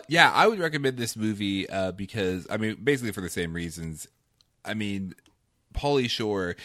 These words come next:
he was, like, for that, like, four-year period of time, like, he was, like, the guy for this role.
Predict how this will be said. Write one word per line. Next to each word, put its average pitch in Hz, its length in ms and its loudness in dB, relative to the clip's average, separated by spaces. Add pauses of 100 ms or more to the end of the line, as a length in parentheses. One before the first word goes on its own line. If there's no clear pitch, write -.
he 156 260 -8
was, 135 640 2 (840)
like, 113 180 -6
for 110 160 -6
that, 123 600 0 (520)
like, 98 300 -4 (320)
four-year 104 1160 -2 (120)
period 104 260 -2
of 90 80 -8
time, 87 360 -6
like, 78 140 -8
he 101 520 -10 (140)
was, 85 260 -6
like, 80 300 -12
the 82 100 -6
guy 71 560 -10 (100)
for 92 140 -6
this 82 380 -10
role. 69 560 -6